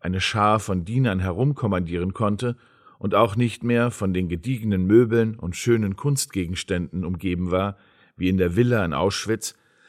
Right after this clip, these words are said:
verhielt sie sich immer noch arrogant. Hans sprach Deutsch mit ihr.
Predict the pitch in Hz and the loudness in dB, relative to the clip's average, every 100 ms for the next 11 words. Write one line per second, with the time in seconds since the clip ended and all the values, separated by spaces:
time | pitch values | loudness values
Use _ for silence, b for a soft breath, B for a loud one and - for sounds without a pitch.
0 | b - 127 127 165 165 127 117 107 - | b -2 2 2 0 0 -4 -4 -2 2
1 | 113 104 104 - 90 101 92 57 - - | 2 2 0 -4 -6 -6 -6 -8 -10 -20
2 | _ _ _ _ - 104 98 - 110 104 | _ _ _ _ -4 -2 -2 -2 -4 -2
3 | - 95 - 73 69 65 73 | 2 0 0 -12 -12 -10 -10